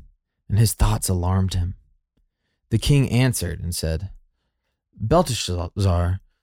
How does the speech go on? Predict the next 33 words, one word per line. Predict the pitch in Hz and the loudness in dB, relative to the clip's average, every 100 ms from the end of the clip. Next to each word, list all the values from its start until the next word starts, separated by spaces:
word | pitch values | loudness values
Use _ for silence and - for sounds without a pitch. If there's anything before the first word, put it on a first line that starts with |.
| _ | _
let | 113 135 170 | 2 4 4
not | 110 113 123 - | 4 2 4 2
the | 101 | -2
dream | 98 101 117 110 95 | 0 2 4 4 2
or | 92 | 0
interpretation | 90 - 107 104 117 120 - 90 - | -2 -2 -4 -2 0 0 0 -4 -2
alarm | 98 127 127 | 0 2 0
you." | 85 - - - _ _ _ _ _ _ | -2 -8 -16 -20 _ _ _ _ _ _
Belteshazzar | - 98 104 101 - 101 95 95 107 - - | -2 2 2 2 -2 -2 2 2 2 0 0
answered | 98 92 - 104 107 - - | 2 2 0 0 0 -6 -4
and | 98 | -2
said, | - 98 92 - _ _ | 2 2 2 -2 _ _
"My | - 110 | 2 4
lord, | 110 113 131 107 85 - _ _ _ _ _ _ _ | 6 6 4 4 0 -8 _ _ _ _ _ _ _
may | 110 120 123 | 2 4 4
the | 113 | 2
dream | 101 110 120 131 117 | 2 4 6 6 4
be | 101 117 | 4 2
for | - 98 | 2 2
those | 110 123 110 | 4 4 2
who | 92 | -4
hate | 85 - 151 190 | -6 -2 2 2
you, | 98 85 - - | 0 -6 -6 -2
and | 113 | 0
its | 104 | 2
interpretation | 113 107 131 123 117 143 151 113 | 0 0 0 0 0 2 2 -2
for | - 120 | -4 -4
your | 110 95 - - | -4 -4 -10 -4
enemies. | 170 214 120 - - - _ _ _ _ _ _ _ _ | 0 2 0 -4 -10 -12 _ _ _ _ _ _ _ _
The | - | -2
tree | 113 - 151 | -2 2 2
you | 185 160 | 4 4
saw, | 120 - 120 131 110 | 2 2 4 6 4